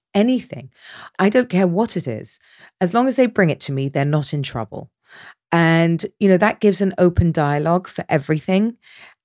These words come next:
And I'm so proud of,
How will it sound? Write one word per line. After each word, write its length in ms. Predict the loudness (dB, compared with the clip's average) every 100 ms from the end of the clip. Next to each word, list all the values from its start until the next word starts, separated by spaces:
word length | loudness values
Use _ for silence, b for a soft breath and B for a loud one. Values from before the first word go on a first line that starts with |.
| -2
And 420 | 2 2 2 0 0
I'm 160 | -2
so 320 | -2 0 0
proud 680 | 0 -2 0 2 2 0 -4 -8 -6
of, 560 | -2 0 0 -4 -8